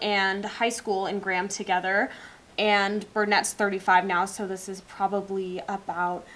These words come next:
seventeen years ago. And in between this time, have they seen many changes regarding how race is handled both locally in Graham and in the U S in,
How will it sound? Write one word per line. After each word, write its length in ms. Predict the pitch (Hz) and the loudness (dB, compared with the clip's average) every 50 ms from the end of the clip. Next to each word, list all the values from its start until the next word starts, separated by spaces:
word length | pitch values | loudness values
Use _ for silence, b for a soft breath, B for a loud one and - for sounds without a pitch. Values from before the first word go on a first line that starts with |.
| B B B | B B B
seventeen 580 | - - - 381 370 403 381 359 - 392 392 359 | 2 8 8 8 10 8 4 4 2 2 2 2
years 240 | 359 381 381 359 370 | 2 0 0 -2 -2
ago. 520 | 381 370 370 359 359 359 370 370 370 - - - | -2 2 6 6 8 8 8 6 6 2 -2 -4
And 380 | 247 240 233 233 233 240 240 | -2 0 0 0 0 -2 -4
in 180 | - - 262 302 | -4 -2 0 0
between 400 | 302 - - - - 233 240 254 | 0 -2 -6 -6 -4 -4 -2 -2
this 180 | 240 226 - | -4 -4 -6
time, 400 | - - - 214 220 226 226 214 | -10 -8 -4 -2 0 0 0 0
have 540 | 208 196 - 208 208 208 202 208 196 202 214 | -2 -4 -4 0 0 0 0 0 -6 -8 -4
they 240 | 226 226 262 302 320 | -4 -2 -2 -2 -4
seen 640 | 311 - - - - 214 214 214 220 226 226 233 233 b b b b b b b b b b b | -6 -8 -10 -10 -6 -4 -2 -2 -2 -2 -4 -6 -8 b b b b b b b b b b b
many 400 | - 208 202 208 214 214 220 214 | 0 2 2 4 4 4 0 0
changes 680 | 214 - - 214 196 202 214 202 214 214 220 220 220 | -2 -4 -2 -2 0 0 0 0 0 0 -2 -2 -6
regarding 580 | 196 202 208 202 - 185 190 190 196 190 190 202 | -8 -8 -6 2 4 4 4 4 2 -2 -4 -6
how 440 | 190 - - 185 185 185 185 190 185 | -6 -6 -2 0 4 4 2 2 0
race 220 | - 196 185 196 - | -2 -4 -4 -4 -6
is 120 | 214 208 | -8 -8
handled 520 | - 220 214 208 208 214 208 208 202 208 - | -6 -4 -4 -4 -2 -2 -4 -4 -6 -4 -4
both 480 | 196 185 190 190 - - - - - - - - | -4 -4 -4 -6 -10 -16 -20 -20 -20 -20 -8 0
locally 400 | 220 233 240 466 254 247 240 226 | 2 2 4 4 2 0 0 0
in 100 | 220 220 | 0 -2
Graham 380 | 208 214 202 196 196 196 202 214 | 0 2 2 2 2 2 0 -2
and 240 | 196 180 196 180 - - | -2 -4 -4 -6 -6 -6
in 120 | 214 208 | -4 -4
the 80 | 196 190 | -2 -2
U 120 | 185 185 185 | -2 4 4
S 260 | 185 190 190 - - | 4 4 4 0 -8
in, 220 | - 208 196 196 | -8 -8 -8 -8